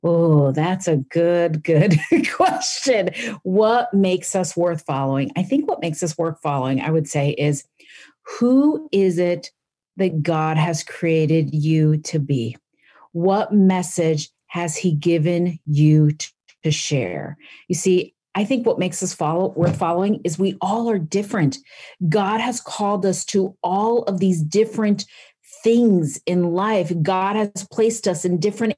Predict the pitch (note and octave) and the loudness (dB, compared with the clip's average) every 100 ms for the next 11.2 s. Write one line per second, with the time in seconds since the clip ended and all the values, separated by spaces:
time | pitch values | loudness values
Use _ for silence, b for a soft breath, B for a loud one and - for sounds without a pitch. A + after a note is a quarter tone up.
0 | - G3 _ G3+ G#3 G3+ G3+ B B - | -6 -8 _ 0 2 0 -2 B B -6
1 | F#3 G3 - C4 - G3 E3 D#3+ D#3+ - | -2 -2 -2 -2 0 0 2 0 -4 -8
2 | - G3+ A#3+ A#3+ E3 D#3 D#3+ D3+ C#3+ B | -8 -4 0 0 -2 -2 -2 -2 -4 B
3 | B B E3 G3 G3 G#3+ A3 G#3 - G3 | B B 0 0 0 -2 -2 -2 -2 0
4 | F#3+ F#3 - G3 G3+ F3 B B E3 D#3 | 0 0 -2 -4 -4 -6 B B -4 2
5 | A#3+ A3+ - - b - - - - A#3 | 2 2 -4 -12 b -12 -10 -8 0 4
6 | A3+ G3 D#3 D#3 F3+ F3 - - F#3+ A3 | 4 2 -2 -4 -2 -2 -2 -6 -2 0
7 | F3 B2 F#3 D#3+ G3 G3 G#3+ A3 F#3+ E3+ | 0 -2 -2 0 0 0 -2 -4 -2 -2
8 | F#3+ G3+ G3 G3 F#3 D#3+ D#3 G3 A3+ G#3+ | 0 0 -2 0 0 2 2 2 4 2
9 | F#3+ - E3+ D3+ F#3+ G#3 G#3 E3+ G#3 G3+ | 0 0 -2 0 2 2 2 2 0 0
10 | G#3 E3+ C3+ G3 G#3+ G3 D3+ - F#3+ D#3+ | -4 -4 -4 0 2 2 2 0 -2 0
11 | G3+ F#3 | 0 0